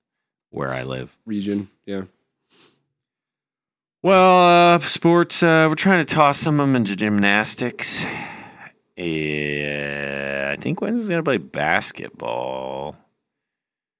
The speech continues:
Speaker 1: I don't know. I don't get super excited about sports.
Speaker 2: You played
Speaker 1: I want, they
Speaker 2: What? What?
Speaker 1: Oh, I played all kinds of sports.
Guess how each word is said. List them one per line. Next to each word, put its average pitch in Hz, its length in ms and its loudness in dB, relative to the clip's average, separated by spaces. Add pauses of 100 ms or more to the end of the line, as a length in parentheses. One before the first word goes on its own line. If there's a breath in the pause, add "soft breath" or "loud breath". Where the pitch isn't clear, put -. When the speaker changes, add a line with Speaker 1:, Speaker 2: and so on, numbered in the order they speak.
(360)
Speaker 1:
I 170 200 2
don't 87 140 0
know. 62 300 -10 (220)
I - 220 -10
don't 143 160 0
get 120 160 -2
super 98 360 -4
excited 80 420 -4
about 73 280 -6
sports. - 840 -12 (640)
Speaker 2:
You 123 180 0
played 170 280 4
Speaker 1:
I 131 40 6
want, 131 280 2
they 110 200 0 (520)
Speaker 2:
What? 120 300 -8
What? 135 300 -2
Speaker 1:
Oh, 165 140 6
I 180 120 6
played 156 260 2
all 120 160 4
kinds 101 280 2
of 80 80 -6
sports. - 460 -6